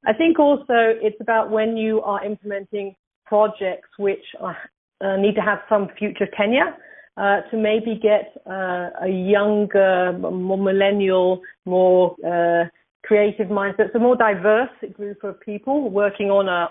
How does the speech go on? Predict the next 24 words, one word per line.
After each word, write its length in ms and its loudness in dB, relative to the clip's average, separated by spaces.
on 120 -6
a 120 -12
project. 500 0
Because 460 2
many 240 0
of 100 2
us 140 2
are 80 4
in 80 2
the 80 0
workforce 500 0
today. 340 0
Hopefully 260 0
we'll 200 -2
still 200 2
be 160 -2
in 60 0
the 80 -2
workforce 540 -2
in 260 -8
ten, 220 -2
fifteen 420 -6
years. 280 -2
But, 260 2